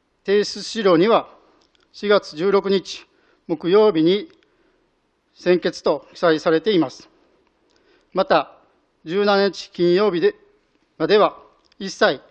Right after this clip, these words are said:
三千円の図書カードの配布の話はありませんでした。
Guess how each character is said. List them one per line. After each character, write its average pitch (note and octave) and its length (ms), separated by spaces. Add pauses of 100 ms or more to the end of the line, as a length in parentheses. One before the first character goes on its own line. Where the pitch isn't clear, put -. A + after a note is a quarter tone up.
(120)
三 E3+ 320
千 G#3 220
円 D#3+ 180
の F#3 260 (400)
図 E3+ 100
書 E3 140
カ G3+ 200
ー D#3+ 40
ド D#3+ 120
の G#3 200 (480)
配 F3 280
布 F#3 120
の A3 240
話 F#3+ 300
は F#3 160
あ D#3+ 40
り D3 60
ま D3+ 80
せ D#3+ 100
ん D#3+ 60
で D#3+ 80
し - 60
た。 D3+ 180